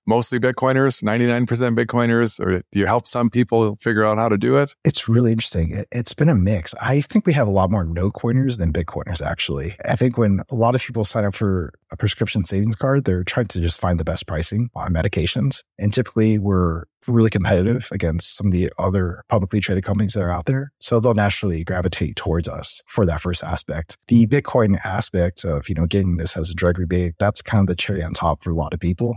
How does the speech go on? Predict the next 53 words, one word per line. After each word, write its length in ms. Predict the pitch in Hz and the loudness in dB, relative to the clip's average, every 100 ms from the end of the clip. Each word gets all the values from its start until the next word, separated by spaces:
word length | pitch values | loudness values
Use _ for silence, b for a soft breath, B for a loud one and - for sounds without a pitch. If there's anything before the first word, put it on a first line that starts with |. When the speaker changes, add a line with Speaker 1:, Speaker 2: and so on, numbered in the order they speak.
| - | -6
Speaker 2:
So 180 | - 104 | -2 2
that's 220 | 101 95 | 2 0
part, 380 | - 98 98 85 | 0 2 2 -2
it's 600 | 110 98 - - - - - | -8 -8 -8 -12 -14 -20 -4
kind 200 | 131 107 | 2 4
of 100 | 98 | 4
being 200 | 90 95 | 4 2
able 120 | 90 | 2
to 160 | 92 80 82 | 0 -2 -6
talk 220 | - 107 98 | 0 0 2
to 100 | 107 | 0
them, 260 | 98 95 95 | 0 0 0
nurture 540 | 92 - 95 90 104 _ - | -2 -2 -4 -6 -10 _ 0
the 80 | |
relationship 540 | 101 87 92 107 - 101 | 2 2 0 -2 -4 -2
and 100 | 95 | -2
say, 160 | - | -2
"Look, 200 | 92 76 - 92 | 0 -2 -4 -4
I 100 | 104 | 2
don't 140 | 117 | 4
know 120 | 110 | 4
what 140 | 95 78 | 4 0
thirty 200 | 76 - | -4 -4
cents 420 | 73 82 - - | -6 -6 -8 -10
is 420 | 82 90 - - - | -10 -10 -12 -12 -2
gonna 160 | 92 | 0
be 100 | 80 | 0
worth 340 | 80 80 87 - | -2 -4 -4 -6
in 80 | |
the 80 | 80 | -8
future, 380 | - 104 - 82 | 0 0 2 -2
but 320 | 78 73 73 - | -2 -8 -8 -10
just 220 | - - | -8 -8
check 180 | - 101 | -2 0
it 60 | 95 | 2
out 160 | 95 | 4
after, 380 | 90 92 85 82 - | 2 2 0 -2 -2
you 60 | 76 | -2
know, 80 | 80 | 0
one 260 | 90 92 | 0 0
or 60 | 85 | 0
two 360 | - 82 82 80 104 | -2 -4 -4 -8 -4
Bitcoin 320 | 87 - 90 | -4 -2 0
halving 340 | 85 90 82 | 2 2 2
cycles 520 | - 73 - - 98 - | 0 -4 -6 -6 -6 -6
and 240 | 78 101 _ 95 | -8 -12 _ 2
let 100 | 87 | 2
me 60 | |
know 100 | 80 | 2
what 140 | 80 - | -2 -4
your 80 | |
thoughts 320 | - 92 92 92 | 0 0 0 -4
are." 260 | - - | -8 -10